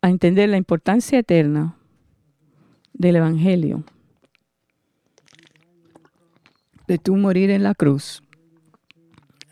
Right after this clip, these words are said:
haber sido enterrado en esa tumba y, y resucitado el tercer día por nuestros pecados para ser perdonados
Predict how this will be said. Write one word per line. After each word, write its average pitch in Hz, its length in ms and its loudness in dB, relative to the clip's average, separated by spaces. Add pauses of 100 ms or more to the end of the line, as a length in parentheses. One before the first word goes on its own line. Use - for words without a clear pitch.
(1200)
haber 170 180 0
sido 220 240 0
enterrado 190 440 0
en 185 60 0
esa 196 200 -2
tumba 170 360 -2
y, 170 100 -6 (440)
y 196 60 -2
resucitado 190 1000 -2 (380)
el 175 140 -4
tercer 196 340 0
día 170 240 0
por 156 140 -2
nuestros 208 340 -2
pecados 156 720 -4 (200)
para 175 200 2
ser 220 220 -2
perdonados 160 840 -2